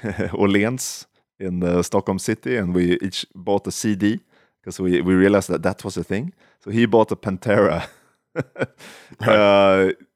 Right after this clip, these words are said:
Speaker 1: and I bought, uh, Roxette. So my first riff was probably Joyride or something like this, you know, like Per
Speaker 2: Right.
Speaker 1: Gessle <laughs> on the
Speaker 2: Yeah, we did
Speaker 1: Gibson.
Speaker 2: mention Roxette. I, I think it was in the Entombed episode or something like that. We,
Speaker 1: Mm.
Speaker 2: we talked about this, uh,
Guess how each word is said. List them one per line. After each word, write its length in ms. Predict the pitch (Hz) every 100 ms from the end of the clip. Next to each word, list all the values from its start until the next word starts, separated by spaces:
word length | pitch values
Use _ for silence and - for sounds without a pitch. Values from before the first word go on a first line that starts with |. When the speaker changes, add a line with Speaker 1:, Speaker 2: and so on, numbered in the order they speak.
| -
Speaker 1:
and 320 | 104 101 87 -
I 480 | 107 110 117 113 -
bought, 680 | 98 107 101 98 95 _ - -
uh, 760 | 98 92 90 87 87 90 90 90
Roxette. 680 | 110 - 196 - - - _ _
So 240 | - 107 101
my 320 | 107 131 175
first 340 | - 90 -
riff 220 | - - -
was 120 | 101
probably 500 | 104 95 90 87 87
Joyride 720 | 80 117 131 110 71 50 -
or 160 | 57 50
something 320 | - 87 78
like 180 | 71 90
this, 240 | - - -
you 60 |
know, 120 | 90 85
like 220 | 82 -
Per 140 | -
Speaker 2:
Right. 100 | 104
Speaker 1:
Gessle 460 | 98 98 - - 196 - _ - _
<laughs> 380 | 220 _ -
on 140 | 127 123
the 60 | 95
Speaker 2:
Yeah, 80 |
we 60 | 107
did 120 | 107
Speaker 1:
Gibson. 160 | 143 107
Speaker 2:
mention 340 | 131 127 110
Roxette. 360 | 95 95 95 -
I, 240 | 104 110 110
I 40 |
think 240 | 113 147
it 60 | 110
was 100 | 90
in 180 | 95 95
the 60 | 98
Entombed 360 | 90 101 110 107
episode 400 | - - 101 95
or 40 |
something 280 | 104 95 -
like 80 | -
that. 100 | 113
We, 220 | 110 87
Speaker 1:
Mm. 100 | 69
Speaker 2:
we 40 | 92
talked 220 | 95 95
about 220 | 92 90
this, 260 | 92 85 -
uh, 160 | 87